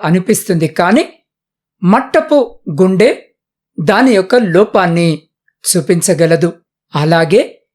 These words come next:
ప్రియ సహోదరి, సహోదరుడా, మనము చేసే కార్యములు సరిగ్గా ఉండినప్పటికీ, దేవుని యొక్క మాటలతో సరిపోల్చుకొని చూసుకొనిన ఎడల మన కొదువలను చూసుకోవచ్చు. కాబట్టి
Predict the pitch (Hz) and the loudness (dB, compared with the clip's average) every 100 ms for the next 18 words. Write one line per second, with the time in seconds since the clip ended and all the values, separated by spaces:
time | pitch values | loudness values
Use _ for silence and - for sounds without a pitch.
0 | _ _ - 185 160 165 139 160 180 294 | _ _ -2 0 0 -2 -2 0 2 0
1 | - _ _ _ _ - 180 139 175 165 | -4 _ _ _ _ -4 -2 0 0 2
2 | 165 165 165 - _ _ _ _ 185 220 | 0 0 -2 -6 _ _ _ _ 0 4
3 | 285 285 277 233 277 - 277 269 _ 196 | 4 2 0 0 2 2 0 0 _ -2
4 | 208 247 233 226 226 196 180 190 214 196 | 2 2 2 2 0 2 0 2 0 0
5 | - _ 160 147 170 170 180 185 180 302 | -4 _ -4 0 0 0 0 -2 0 -2
6 | - _ _ _ _ _ _ - 156 233 | -2 _ _ _ _ _ _ -6 2 2
7 | 294 285 262 240 247 196 170 247 254 247 | 4 2 2 2 0 0 0 0 2 0
8 | 233 226 214 - _ _ _ - - 226 | 2 0 0 -6 _ _ _ -8 -2 0
9 | 294 302 302 311 285 262 247 226 196 _ | 0 2 2 2 -2 0 2 2 0 _
10 | _ _ _ - 254 285 285 220 185 170 | _ _ _ -4 -2 0 -2 -2 -2 0
11 | 165 156 170 262 - _ _ _ _ _ | 0 2 2 0 -2 _ _ _ _ _
12 | _ _ 208 240 214 - 208 269 277 247 | _ _ 0 2 0 -2 0 2 2 4
13 | 214 180 - _ _ _ - 190 180 - | 2 0 -6 _ _ _ -4 -2 -2 0
14 | 175 170 175 180 170 165 185 302 - _ | 0 0 -4 -4 -2 0 0 0 -4 _